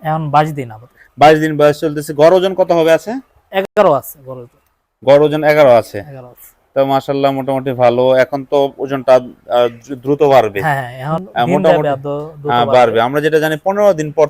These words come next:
Speaker 2: থেকে মূলত ব্রয়লার মুরগির গ্রোথটা খুব দ্রুত বাড়ে।
Speaker 1: হ্যাঁ।
Speaker 2: এবং পনেরো থেকে এই পনেরো দিনই মোট-, মূলত ভালো ওজনে চলে আসে।
Speaker 1: পনেরো দিনে দেড় কেজি বাড়ে, পনেরো দিন।
Speaker 2: আচ্ছা, এখানে পনেরোশো মুরগিতে আপনার কেমন টাকা ওষুধ খরচ গেছে এবার?
Speaker 1: এবারে একটু বেশি গেছে শীতের কারণে, অন্যান্য সময় আরো কম লাগে।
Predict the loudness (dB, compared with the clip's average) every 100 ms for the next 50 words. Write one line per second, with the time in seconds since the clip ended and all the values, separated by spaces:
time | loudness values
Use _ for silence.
0 | -2 -6 -6 -6 -8 -6 -4 0 0 0
1 | -2 -8 -10 -4 -6 -4 -10 -8 -8 -4
2 | 0 2 0 -2 -10 -16 -20 _ _ _
3 | -2 -2 -4 -4 -4 -2 -2 -2 0 0
4 | 0 -2 -2 -2 -4 -6 -4 2 2 2
5 | -2 -6 -4 0 2 0 -2 -8 -2 0
6 | 2 0 -2 -2 0 0 0 -2 -2 -2
7 | -2 -6 -6 -8 -8 -12 -12 -12 -14 _
8 | _ _ -4 -2 0 -2 -4 -4 -2 0
9 | 0 0 -2 -6 -4 -2 -2 -2 -2 -2
10 | -2 0 -2 -2 -8 -6 -6 -6 -6 -6
11 | -6 _ _ _ _ -4 0 0 -2 -4
12 | -4 -4 -2 -4 -4 -8 -4 -4 -4 -6
13 | -8 -12 -12 -10 -10 -8 -10 -10 -12 -10
14 | -8 -8 -6 -8 -8 -10 -12